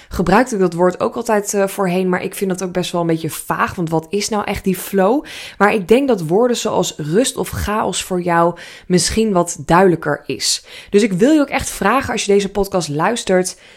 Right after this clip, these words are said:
ehm, check eens even bij jezelf in. Ervaar jij vandaag, deze week in jouw business meer rust of meer chaos?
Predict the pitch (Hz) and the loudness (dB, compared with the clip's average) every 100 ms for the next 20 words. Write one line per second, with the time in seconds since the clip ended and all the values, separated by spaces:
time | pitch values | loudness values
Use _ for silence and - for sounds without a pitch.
0 | _ - 180 185 185 - 302 311 254 233 | _ -4 -2 -2 -4 -4 -2 -2 -2 -2
1 | 185 196 196 185 165 165 - 160 131 - | 2 4 4 2 -2 -4 -2 0 -2 -10
2 | _ _ _ _ _ _ _ _ - - | _ _ _ _ _ _ _ _ -18 -6
3 | - 254 277 269 220 233 277 277 - - | -2 0 4 4 4 2 2 0 -4 -20
4 | - - - 214 202 165 185 254 - 170 | -20 -20 0 2 4 6 4 2 0 2
5 | 214 208 156 160 208 233 233 190 180 165 | 2 2 2 6 6 4 -2 -2 0 0
6 | 160 214 214 202 196 - - _ - 160 | 2 2 2 -2 -2 -4 -8 _ -4 2
7 | 214 190 151 160 294 - - - _ _ | 4 4 0 0 -2 -2 -6 -10 _ _
8 | _ - 247 208 202 196 - - 233 175 | _ -4 -2 2 2 2 -2 -4 -6 -6
9 | - - - - _ | -8 -8 -10 -12 _